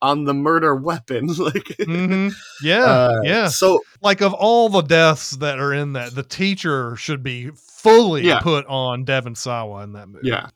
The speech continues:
Speaker 1: I didn't write these down again, but the, there's the, there's, like, a running gag of, like, "I shouldn't send this for this franchise, but Alex survives this," and it's just, like,
Speaker 2: Mm-hmm.
Speaker 1: constantly. So I can't wait for when Final Destination two Sin's video comes out,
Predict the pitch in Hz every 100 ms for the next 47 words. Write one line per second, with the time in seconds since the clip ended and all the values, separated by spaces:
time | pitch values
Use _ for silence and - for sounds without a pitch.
0 | _ _ _ 135 139 143 135 123 123 117
1 | 117 117 113 107 110 120 113 113 139 131
2 | 131 135 139 139 135 131 123 143 165 135
3 | 131 123 117 120 113 _ _ 233 - 196
4 | 151 123 - 131 127 120 - 123 120 127
5 | 120 120 120 117 113 - - _ 180 185
6 | 151 - 143 117 110 107 113 117 120 127
7 | 120 139 135 160 165 156 151 151 127 120
8 | - - - - 170 156 - _ - 226
9 | 339 - 214 139 151 151 120 156 135 135
10 | 120 143 139 135 123 131 123 131 117 180
11 | 165 139 123 120 120 113 123 117 117 113
12 | 110